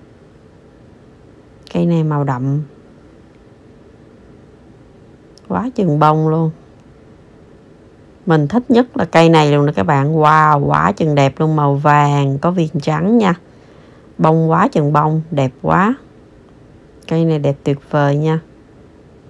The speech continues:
Cái tên của nó nè, mình để đây để, à, cho biết, cho nhớ cái tên của nó, để mà order thì biết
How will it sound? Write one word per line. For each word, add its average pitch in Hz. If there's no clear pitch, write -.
Cái 196
tên 160
của 165
nó 175
nè, 165
mình 147
để 156
đây 175
để, 156
à, 185
cho 160
biết, 180
cho 175
nhớ 180
cái 208
tên 165
của 175
nó, 185
để 147
mà 170
order 147
thì 143
biết 180